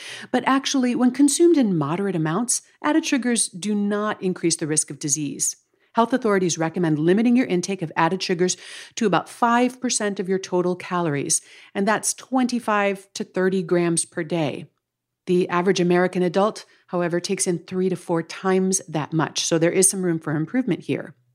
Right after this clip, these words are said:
But if you are limiting your added sugars to the recommended amount,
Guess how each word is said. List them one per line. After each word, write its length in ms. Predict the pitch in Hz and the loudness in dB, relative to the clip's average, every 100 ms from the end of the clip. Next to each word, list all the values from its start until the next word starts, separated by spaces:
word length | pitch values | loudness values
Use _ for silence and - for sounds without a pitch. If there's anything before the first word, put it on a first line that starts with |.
| - - - - | -20 -16 -14 -2
But 280 | - 269 - - | 4 4 4 0
if 180 | 233 | 0
you 280 | 220 220 285 | 2 4 4
are 80 | 277 | 4
limiting 580 | 180 165 180 226 254 214 | 2 2 2 2 2 4
your 260 | 185 208 - | 2 2 0
added 340 | 180 185 196 | -2 0 -2
sugars 380 | - 202 226 233 | -2 -4 0 -2
to 140 | - 202 | -2 -2
the 80 | |
recommended 480 | 196 190 214 214 208 | 0 0 0 0 0
amount, 360 | 202 202 226 | 2 2 0